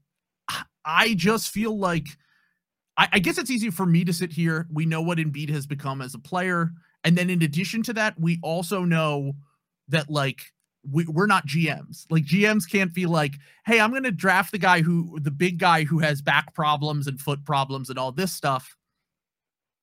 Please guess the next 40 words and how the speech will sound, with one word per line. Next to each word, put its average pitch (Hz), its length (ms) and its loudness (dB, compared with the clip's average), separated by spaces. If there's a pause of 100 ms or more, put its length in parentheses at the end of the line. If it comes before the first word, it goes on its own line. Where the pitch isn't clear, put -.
(120)
when 175 220 0
I 175 140 2
can 175 200 0
get 165 220 -2 (140)
a, 147 160 -2 (120)
another 165 500 0
amazing 156 580 -4
talent 143 420 -2
at 143 120 -8
the 143 60 -8
top 139 260 -4
of 127 60 -12
this 131 160 -10
draft." 165 420 0 (500)
And 160 360 0
it, 151 220 -4
funny 175 300 -2
enough, 165 340 -2 (340)
J-, - 80 -10 (560)
Jabari's 170 520 -2
career 160 300 -4
gets 143 240 -6
derailed 143 440 -2
by 135 120 -2
injuries, 139 540 -4
really, 139 460 -4 (340)
and 147 240 2
Embiid 143 600 -4
ends 143 280 -2
up 135 160 -4
being 139 260 -6
somewhat 190 680 -2
healthy 165 420 -4
compared 139 560 -6
to 135 160 -6
what 135 220 -8
we 131 100 -6
thought 120 400 -6
coming 113 300 -10
out. - 180 -20